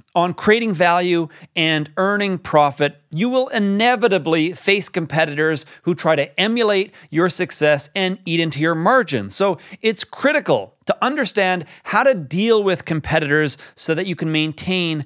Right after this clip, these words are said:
healthy profits. Understanding Michael Porter by Joan Magretta is a practical guide to Michael Porter's best business strategy advice. It explores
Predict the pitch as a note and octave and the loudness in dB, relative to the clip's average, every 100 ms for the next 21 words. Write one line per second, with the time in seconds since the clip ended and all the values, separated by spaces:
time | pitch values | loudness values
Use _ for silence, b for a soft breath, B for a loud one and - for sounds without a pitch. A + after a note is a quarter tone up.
0 | b _ D3 D3+ D3+ C3+ - G3 G3+ - | b _ -2 0 -2 -6 -2 -2 0 -2
1 | A#2+ - - b _ G#3+ D4 E4 - A#3 | -4 -4 -10 b _ 0 2 0 0 0
2 | A3+ G#3 F3 F3+ F3+ E3 - D#3+ E3 A#2+ | 0 -2 2 0 0 -4 -2 0 2 0
3 | G#2+ B B D3+ E3 D#3 B2 E3+ G3 G3 | -4 B B 0 0 -2 -2 -2 0 0
4 | D3+ D3+ C#3 C3+ C3+ - D#3 F3 F3+ - | 2 2 4 2 0 -2 -2 0 -2 -2
5 | G#3 A3+ - A3 F#3+ E3 D#3 D#3 D#3 B | 0 0 0 0 2 6 6 4 0 B
6 | B - F#3 F3+ G#3+ G#3+ D3 D3 F3+ F3+ | B -2 0 2 2 2 0 0 2 2
7 | F3 C#3 A#2+ - G#3 E3 - - B B | 0 -2 -6 2 2 2 -4 -10 B B
8 | _ F3+ E3 F#3 D3+ - D#3+ D#3 A#2 B2 | _ 2 2 0 -2 2 2 2 0 -4
9 | B2 G#2+ G#2+ G2+ - A3 D4 - G#3 G3+ | -2 0 -2 -2 2 2 0 -2 0 2
10 | F3+ | -2